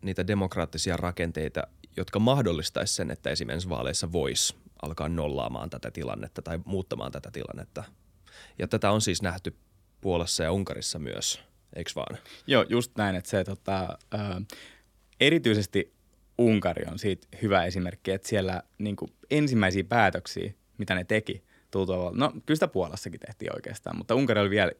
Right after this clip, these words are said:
Speaker 2: niinku räikeämpi esimerkki, että heti <laughs> ensimmäiset päätökset, kun sä pääst valtaan, niin on tavallaan mennään niinku all in. Elikkä ruvetaan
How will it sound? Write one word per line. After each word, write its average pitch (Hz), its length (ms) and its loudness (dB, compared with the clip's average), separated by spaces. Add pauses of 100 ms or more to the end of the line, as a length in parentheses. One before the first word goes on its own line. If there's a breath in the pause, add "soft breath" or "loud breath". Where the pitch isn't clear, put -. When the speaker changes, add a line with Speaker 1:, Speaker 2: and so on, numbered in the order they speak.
(440)
Speaker 2:
niinku 80 360 -6
räikeämpi 82 440 2
esimerkki, 85 380 -8
että - 160 -14
heti 147 320 0
<laughs> 123 120 4
ensimmäiset 117 380 2
päätökset, 90 340 4
kun 90 80 -8
sä 98 80 -12
pääst 87 300 -2
valtaan, 85 420 -2 (320 loud breath)
niin 98 100 4
on 92 60 4
tavallaan 87 360 2
mennään 87 300 -2
niinku 85 300 0
all 80 100 0
in. 80 180 -4 (240 loud breath)
Elikkä 95 280 2
ruvetaan 92 420 2